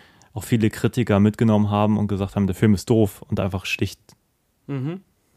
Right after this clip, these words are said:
Speaker 1: sich an den dav-, den Kram davor nicht erinnern, der teilweise aber ziemlich toll war, so.
Speaker 2: Ja, deswegen ist mein Abschlussfazit auch tatsächlich, der Film ist dumm,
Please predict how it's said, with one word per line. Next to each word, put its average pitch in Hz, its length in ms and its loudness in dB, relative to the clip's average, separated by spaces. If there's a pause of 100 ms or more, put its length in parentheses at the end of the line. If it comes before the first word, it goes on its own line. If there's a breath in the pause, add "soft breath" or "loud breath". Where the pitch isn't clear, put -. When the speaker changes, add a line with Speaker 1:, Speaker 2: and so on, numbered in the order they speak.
(160)
Speaker 1:
sich 101 220 -4
an 101 80 2
den 95 140 4
dav-, 90 220 -4 (260)
den 110 80 0
Kram 101 340 0
davor 98 360 2
nicht 107 160 2
erinnern, 113 320 4
der 101 120 6
teilweise 101 300 0
aber 98 160 -4
ziemlich 104 220 -2
toll 113 280 2
war, 87 200 -4
so. 95 200 -8 (300)
Speaker 2:
Ja, 139 80 4
deswegen 156 320 -2
ist 165 120 -4
mein 160 180 0
Abschlussfazit 160 1160 -4
auch 151 200 0
tatsächlich, 147 540 -6
der 139 160 -4 (220)
Film 143 280 -6
ist - 260 -10
dumm, 180 300 0